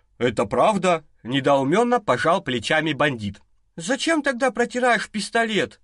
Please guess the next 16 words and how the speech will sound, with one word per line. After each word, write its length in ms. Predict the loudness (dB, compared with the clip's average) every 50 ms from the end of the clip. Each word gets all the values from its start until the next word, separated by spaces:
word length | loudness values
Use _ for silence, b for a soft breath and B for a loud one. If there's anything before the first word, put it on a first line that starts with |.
| _ _ _
Так 240 | -4 -4 -4 -2 -4
ведь 320 | -4 -6 -6 -6 -8 -16 _
избавляются 800 | -8 -8 -6 -2 0 0 0 2 2 4 4 4 2 0 -2 -2
от 80 | 0 0
отпечатков. 880 | -2 -4 -4 -6 -6 -2 0 0 0 0 0 -2 -4 -4 -4 -4 _ _
Я 220 | -10 -4 -2 -2 0
не 120 | 0 -2
права?» 540 | -2 0 0 0 0 2 2 2 2 0 -2 _ _ _ _ _ _ _ _
«Считай, 680 | -6 -4 -2 -2 0 0 2 2 4 4 4 2 0 -2 -10 _ _
это 300 | -2 0 0 2 2 0
бандитская 760 | 2 4 2 2 2 2 0 -2 -2 -2 -2 2 4 4 4
солидарность. 960 | 2 2 2 2 2 2 2 2 2 2 2 0 -4 -6 -6 -8 -12 -14 -18 -14
Для 240 | -6 -2 0 2 2
очистки 520 | 2 2 0 0 -2 -2 -2 -6 -4 -4 -4
совести 580 | -2 -2 0 0 2 2 2 -2 -4 -6 -8
стер. 420 | -8 -8 -6 -4 -4 -6 -6 -8